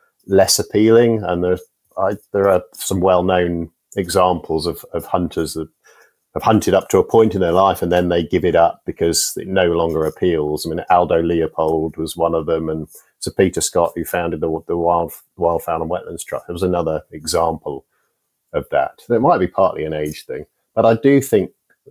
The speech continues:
a lot of the reason for the polarization is we're drip-fed examples of what I would call bad practice and unsustainable activities. And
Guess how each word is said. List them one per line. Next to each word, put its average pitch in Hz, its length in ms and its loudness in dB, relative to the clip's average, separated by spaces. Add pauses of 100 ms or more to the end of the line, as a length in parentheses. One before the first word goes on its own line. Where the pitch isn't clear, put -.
(280)
a 98 120 2
lot 110 340 4
of 107 100 2
the 95 80 4
reason 87 360 0
for 87 100 -4
the 90 60 0
polarization 87 1160 0 (100)
is 85 480 0 (720)
we're 95 280 4
drip-fed 98 880 2 (1040)
examples 87 640 2
of 80 100 -2
what 85 160 0
I 92 220 4
would 80 240 -4
call 71 420 -6 (600)
bad 80 280 2
practice - 800 -6 (320)
and 80 300 -2
unsustainable 85 1040 0
activities. 76 840 -10 (600)
And 78 640 0